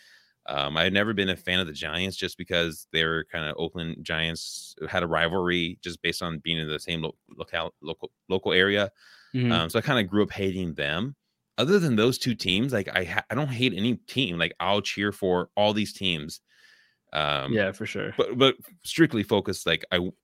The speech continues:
Speaker 1: I hope this team wins. So when the, when the playoffs start, like, I have a reason to watch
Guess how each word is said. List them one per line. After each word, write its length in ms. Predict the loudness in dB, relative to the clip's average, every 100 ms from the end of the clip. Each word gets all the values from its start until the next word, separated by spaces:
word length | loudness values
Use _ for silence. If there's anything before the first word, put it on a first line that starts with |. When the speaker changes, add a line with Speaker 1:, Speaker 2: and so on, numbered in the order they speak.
| 0
Speaker 1:
I 100 | 0
hope 380 | 2 0 0 -4
this 200 | -8 -6
team 200 | -6 -4
wins. 300 | -2 -2 -2
So 180 | 2 2
when 140 | 2
the, 100 | 0 -2
when 80 | -6
the 40 |
playoffs 340 | 0 4 4 4
start, 220 | 0 2
like, 160 | 0 2
I 100 | 0
have 160 | 2 -2
a 40 |
reason 440 | -2 -2 -2 -2 -4
to 100 | 0
watch 200 | 0 0